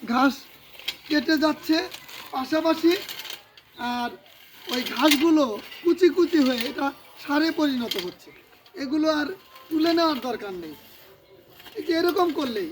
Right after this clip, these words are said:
এর জন্য কোনো পরিশ্রম নাই, অল্প সময়ের মধ্যে। আহ, দেখেন এরকমভাবে আমি এক মিনিটের মধ্যে এই জায়গাটাকে কীরকম করে ফেলি। এটির নাম রাউডার মেশিন।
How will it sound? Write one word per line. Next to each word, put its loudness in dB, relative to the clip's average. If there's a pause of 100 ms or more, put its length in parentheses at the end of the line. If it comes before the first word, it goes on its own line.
এর -8
জন্য -2
কোনো -4
পরিশ্রম -2
নাই, -4 (640)
অল্প 0
সময়ের 2
মধ্যে। -4
আহ, -12
দেখেন 2 (600)
এরকমভাবে 2
আমি 2 (1120)
এক 2
মিনিটের 4
মধ্যে 0 (120)
এই 0
জায়গাটাকে -2 (1000)
কীরকম 2
করে -4
ফেলি। -6 (2000)
এটির -2
নাম -2
রাউডার -2
মেশিন। -4